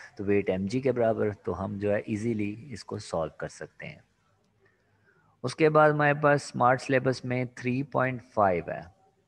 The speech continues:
तो हम चलते हैं थ्री पॉइंट फ़ाइव की तरफ। Question में वो कहता है, "A body has weight twenty Newton।" तो सबसे पहले उसने उस body का weight हमें दे दिया, तो इसलिए हमने लिख दिया W is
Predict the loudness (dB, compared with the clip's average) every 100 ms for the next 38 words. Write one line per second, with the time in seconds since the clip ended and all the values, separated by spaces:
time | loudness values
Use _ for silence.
0 | _ _ _ _ _ _ -10 -8 -6 -6
1 | -6 -6 -6 -6 -6 -8 -6 -8 -6 -4
2 | -4 -6 -10 -6 -6 -6 -12 _ _ _
3 | _ _ _ 4 4 6 2 4 4 6
4 | 4 6 6 6 6 -2 -18 -6 0 4
5 | 6 6 4 2 0 -4 -14 _ _ -2
6 | 4 6 6 4 -2 -12 -20 _ _ _
7 | -4 2 4 4 0 -8 -4 -2 -2 -4
8 | -4 -4 -6 -8 -12 -14 _ _ _ -16
9 | -14 -6 -6 -4 -4 0 -2 -2 -4 -6
10 | -12 -14 -12 -12 -8 -6 -6 -8 -10 -10
11 | -8 -8 -6 -8 -8 -8 -10 -8 -8 -10
12 | -10 -12 -12 -12 -10 -10 -10 -10 -10 -6
13 | -6 -6 -8 -6 -6 -6